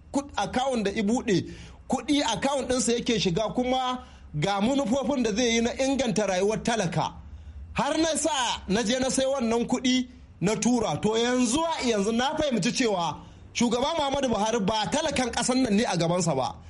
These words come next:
Gidansa da iyalansa da ƴan uwansa da matansa su ne a gabansa. To, ina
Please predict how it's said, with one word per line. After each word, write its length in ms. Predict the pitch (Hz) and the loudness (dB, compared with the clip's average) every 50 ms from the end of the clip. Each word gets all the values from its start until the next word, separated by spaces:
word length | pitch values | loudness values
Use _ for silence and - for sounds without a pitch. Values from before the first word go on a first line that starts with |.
| - - - - - - - 147 | -18 -20 -20 -18 -16 -8 -4 -2
Gidansa 600 | 185 302 302 294 302 311 311 330 - 320 277 247 | 0 0 0 0 0 0 0 0 0 0 0 0
da 80 | 208 214 | -2 -2
iyalansa 720 | 208 226 226 220 240 240 240 233 233 254 285 302 285 285 - | 0 0 2 2 2 2 0 0 0 0 0 0 0 -2 -2
da 80 | 220 - | -2 -2
ƴan 240 | 226 269 285 285 285 | 0 0 -2 0 0
uwansa 300 | 277 294 311 311 277 262 | 0 0 0 0 0 0
da 80 | 226 214 | 0 0
matansa 380 | 226 254 - - 294 311 277 180 | 0 0 0 0 0 0 0 0
su 100 | 202 247 247 | 2 2 2
ne 80 | 247 | 2
a 120 | 196 175 180 | 2 0 0
gabansa. 480 | 180 170 180 190 196 185 180 - - - - - - - - - | 0 0 0 0 0 0 -2 -2 -4 -8 -14 -18 -18 -12 -2 -2
To, 140 | 202 233 226 | -2 0 0
ina 180 | 294 330 359 | 0 0 0